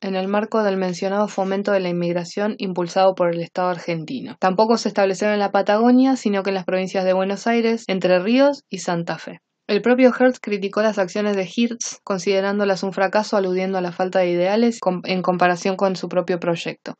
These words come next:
En efecto, los judíos inmigrantes de las colonias mencionadas se identificaron como argentinos hasta el punto de ser conocidos como gauchos judíos,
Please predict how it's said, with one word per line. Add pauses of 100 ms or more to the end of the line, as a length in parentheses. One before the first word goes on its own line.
(160)
En
efecto,
los
judíos
inmigrantes
de
las
colonias
mencionadas
se
identificaron
como
argentinos
hasta
el
punto
de
ser
conocidos
como
gauchos
judíos,